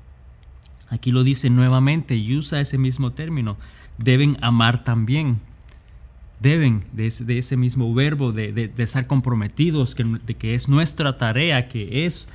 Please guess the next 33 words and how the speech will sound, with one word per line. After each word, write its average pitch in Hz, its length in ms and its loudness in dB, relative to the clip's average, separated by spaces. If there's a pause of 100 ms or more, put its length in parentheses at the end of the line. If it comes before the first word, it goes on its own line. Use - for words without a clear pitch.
(380)
es, 131 360 -6
es 147 200 -2
esa 127 260 0
deuda 151 460 0
que 139 100 -2
tenemos 131 480 0
con 113 220 -2
Dios, 143 280 -2
por 127 140 -6
lo 113 100 -4
mismo 139 280 0
debemos 127 560 0
hacerlo, 156 560 -8 (640)
el 120 140 2
amarnos 143 580 2
los 117 200 -2
unos 151 380 0
a 123 80 0
los 117 200 -2
otros. 123 460 -12 (460)
Y 127 60 -2
aquí 123 140 -2
está 196 200 -4
diciendo 175 400 -2
entonces 156 340 -4
nuevamente 156 480 -2
que 131 260 -2 (280)
si, - 280 -2
si 127 300 0
no 131 520 2
amamos 156 420 0
a 135 40 0
quienes 120 540 -2